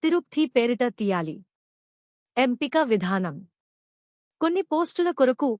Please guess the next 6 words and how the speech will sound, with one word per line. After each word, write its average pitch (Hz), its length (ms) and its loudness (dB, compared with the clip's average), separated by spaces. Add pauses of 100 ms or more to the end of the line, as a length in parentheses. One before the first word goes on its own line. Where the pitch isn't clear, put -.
(120)
కంప్యూటర్ 285 500 0
ప్రావీణ్య 254 540 0
పరీక్ష 233 420 -2
ద్వారా 214 520 0
ఎంపిక 254 520 -2
చేస్తారు. 185 540 -6